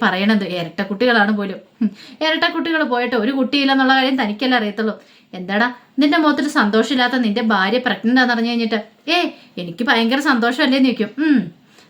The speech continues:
നിന്റെ മുഖം കണ്ട അത്ര പന്തിയായിട്ടൊന്നും എനിക്ക് തോന്നില്ലെന്ന്" സ്വപ്നവല്ലി പറയാണ്. ഇത് കേട്ടപ്പോൾ രാമനാഥൻ പറഞ്ഞു, "അത് ശരിയാ, സാധാരണഗതിയിൽ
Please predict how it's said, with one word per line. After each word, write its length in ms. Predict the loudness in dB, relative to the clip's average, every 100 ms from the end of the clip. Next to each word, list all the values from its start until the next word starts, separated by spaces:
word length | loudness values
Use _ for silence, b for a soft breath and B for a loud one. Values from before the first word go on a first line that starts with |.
| -2
നിന്റെ 140 | 2
മുഖം 260 | 2 2 2
കണ്ട 140 | 2
അത്ര 180 | 2 0
പന്തിയായിട്ടൊന്നും 580 | 2 2 2 2 2 2
എനിക്ക് 220 | 2 0 0
തോന്നില്ലെന്ന്" 460 | 2 2 2 2
സ്വപ്നവല്ലി 440 | 0 -2 0 2 2
പറയാണ്. 360 | 2 2 0 -6 B B -6
ഇത് 80 |
കേട്ടപ്പോൾ 300 | -2 0 2
രാമനാഥൻ 460 | 2 0 0 -2 -2
പറഞ്ഞു, 180 | -2 -2
"അത് 180 | -2 -2
ശരിയാ, 420 | 0 0 2 2 0 -8 _
സാധാരണഗതിയിൽ 800 | -6 -2 -2 -2 -2 0 2 4